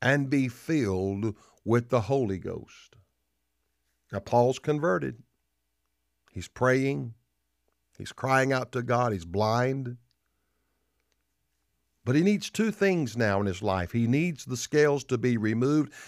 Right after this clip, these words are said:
He needs to be baptized in the Holy Ghost. Now, I know there'll be those who will disagree with me here, but it doesn't say anything about water baptism.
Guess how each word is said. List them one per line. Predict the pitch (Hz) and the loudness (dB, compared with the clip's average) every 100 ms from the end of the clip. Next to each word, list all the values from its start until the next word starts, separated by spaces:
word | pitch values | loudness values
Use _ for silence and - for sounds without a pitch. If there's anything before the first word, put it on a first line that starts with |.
| - | -8
He | 120 123 | 0 2
needs | 139 127 | 2 -2
to | 139 | 0
be | 143 | 0
baptized | 123 135 120 - 107 101 95 | 2 2 2 0 0 0 0
in | 110 104 | -2 -2
the | 98 | -2
Holy | 110 107 90 | -2 -2 -4
Ghost. | 85 80 82 - _ _ _ _ _ _ _ _ _ | -6 -10 -12 -18 _ _ _ _ _ _ _ _ _
Now, | 101 | -4
I | 98 117 | 0 2
know | 131 127 120 110 _ _ _ _ _ _ _ _ _ _ _ _ _ _ _ _ _ _ - | 4 4 2 -2 _ _ _ _ _ _ _ _ _ _ _ _ _ _ _ _ _ _ -2
there'll | 107 | 0
be | 110 120 | 4 4
those | 120 123 117 | 6 4 2
who | 131 | 0
will | 110 | 0
disagree | 107 117 107 95 127 | 0 0 -2 0 0
with | 117 104 | 2 -2
me | 95 92 | -4 -6
here, | 90 95 95 92 _ _ _ _ _ _ _ _ _ _ _ _ _ _ _ _ _ _ _ _ _ _ _ _ _ _ _ _ - | -4 -6 -6 -8 _ _ _ _ _ _ _ _ _ _ _ _ _ _ _ _ _ _ _ _ _ _ _ _ _ _ _ _ -2
but | 110 | 0
it | 107 | 2
doesn't | 101 127 117 | 2 2 2
say | - 131 | -4 0
anything | 123 113 117 | 0 2 0
about | 110 107 - | 2 0 0
water | 107 117 104 | 0 0 0
baptism. | 85 87 80 - 82 - 82 | -2 -4 -6 -8 -10 -10 -14